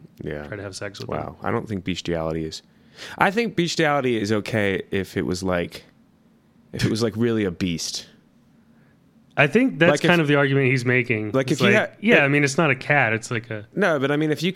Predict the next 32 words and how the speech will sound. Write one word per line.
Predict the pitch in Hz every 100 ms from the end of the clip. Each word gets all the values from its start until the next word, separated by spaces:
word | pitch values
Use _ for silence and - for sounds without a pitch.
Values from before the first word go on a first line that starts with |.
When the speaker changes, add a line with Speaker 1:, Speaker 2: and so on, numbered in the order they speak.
| -
Speaker 1:
if | 147
you | 175 196
ha-, | 170 170 -
if | 135
you | 160
wanna | 170 165 135 - -
have | 123 123
sex | - 127 -
with | 107
a | 90
lion, | 90 90 87 82 82 - _
you | 95
know, | 90 95 120 - _ _ _ _ _ _
if, | 131 156
if | 165 196
you | 233
have | 240 226
sex | - 165
with | 151 131
a, | 117 -
with | 110
an | 110 -
animal | 117 117 104
that | 87
could | -
just, | 95 101 -
like, | 92 76 - - _ -
destroy | 104 - - - 104 95 90
you | 80 82 76 - _ -
with | 98 90
its | -
paw, | - - 90 85